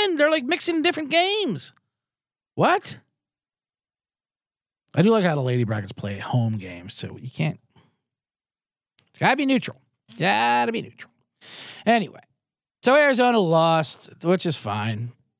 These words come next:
Uh, good, good riddance.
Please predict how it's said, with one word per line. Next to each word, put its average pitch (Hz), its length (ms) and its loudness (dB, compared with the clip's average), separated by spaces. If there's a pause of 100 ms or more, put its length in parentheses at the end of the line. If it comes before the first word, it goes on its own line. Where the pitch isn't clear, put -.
(360)
Uh, 101 520 -2 (520)
good, 117 260 -2 (120)
good 120 160 -8
riddance. 98 400 -10